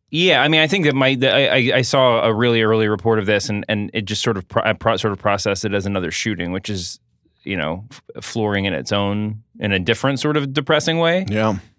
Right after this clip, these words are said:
Speaker 1: Um, and then, yeah, the, the, I mean, the, w-, as soon as it was I D'd as a newsroom, I, this, I mean, it's interesting because this, the story kind of, it takes on a couple of different lives,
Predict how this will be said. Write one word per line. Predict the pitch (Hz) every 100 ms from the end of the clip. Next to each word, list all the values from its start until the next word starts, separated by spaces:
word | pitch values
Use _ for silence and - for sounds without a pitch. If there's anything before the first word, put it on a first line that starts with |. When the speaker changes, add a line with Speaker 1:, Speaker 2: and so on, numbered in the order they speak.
| -
Speaker 1:
Um, | 101 98 95 92 87 92 - _ _ _ _
and | 185 220
then, | 233
yeah, | 226 135
the, | 123 123
the, | 120 131 135
I |
mean, | 131 120
the, | 92
w-, | 110 120 113 - - -
as | 113
soon | 151 165
as | 135
it | 120 95 -
was | 80 104
I | 107
D'd | 104 110
as | 104 95
a |
newsroom, | 101 139 139 131 127 127 123 120 117 - _ _ _ _
I, | 65 76 - -
this, | - 147 170 110 -
I |
mean, | 143 143 127 117 - _ _ _ _ _ _ _ _
it's | 131 220
interesting | 262 240 160
because | 131 135 117
this, | 117
the | - 123
story | 110 143 131 120
kind | 123
of, | 110 101
it | 69 117
takes | - 135 123
on | 113 107 -
a | -
couple | - 139 120
of | 95
different | - 113 101 - _ _ _ _ _ _ _ _ _ _ _ _ _ _ _ _ _
lives, | 107 110 120 90 76 58 - -